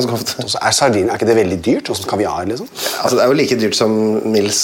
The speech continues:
Speaker 1: kaviar, på en måte.
Speaker 2: Å, ja.
Speaker 1: Det er femogtjue kroner.
Speaker 2: Det er ikke sånn luksusmat?
Speaker 1: Nei, det er ikke sånn
Speaker 2: Nei.
Speaker 1: luksuskaviar,
Speaker 2: Må
Speaker 1: nei.
Speaker 2: jeg bare gå og
Speaker 1: Nei.
Speaker 2: blåse nesa? Hvis ikke så, så drypper det i håret ditt.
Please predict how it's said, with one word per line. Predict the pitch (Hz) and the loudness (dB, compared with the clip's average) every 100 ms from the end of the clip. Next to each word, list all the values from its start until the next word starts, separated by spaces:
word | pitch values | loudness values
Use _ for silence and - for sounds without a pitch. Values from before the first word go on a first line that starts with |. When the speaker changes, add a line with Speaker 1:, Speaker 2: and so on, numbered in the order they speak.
| - | 0
Speaker 1:
kaviar, | 123 117 127 | 0 2 2
på | 131 | 2
en | 127 | 2
måte. | 135 | 2
Speaker 2:
Å, | 147 - - - 127 | 0 -2 -8 0 2
ja. | 117 113 | 4 2
Speaker 1:
Det | 110 | 0
er | 101 | 0
femogtjue | 113 107 110 | 2 2 2
kroner. | 107 101 | 2 4
Speaker 2:
Det | 101 | 4
er | 98 | 4
ikke | 101 | 4
sånn | 104 110 | 4 4
luksusmat? | 87 - 101 120 135 | 2 0 0 2 4
Speaker 1:
Nei, | 104 101 101 | 4 2 0
det | - | -2
er | |
ikke | - | 2
sånn | 117 | 2
Speaker 2:
Nei. | 110 | 2
Speaker 1:
luksuskaviar, | 95 95 - 95 90 | 0 -2 0 2 4
Speaker 2:
Må | 123 | 4
Speaker 1:
nei. | 117 113 | 4 2
Speaker 2:
jeg | 110 | 2
bare | 113 110 | 2 4
gå | 104 | 4
og | 104 | 2
Speaker 1:
Nei. | |
Speaker 2:
blåse | 107 107 - 104 | 4 2 2 -2
nesa? | 95 - | -2 -2
Hvis | 160 143 | -4 2
ikke | |
så, | 190 - - | 2 2 -2
så | 117 | -2
drypper | 110 95 - | 0 -2 0
det | 107 | 2
i | 107 104 | 2 2
håret | 92 90 | 0 0
ditt. | 117 185 - | -2 -4 -8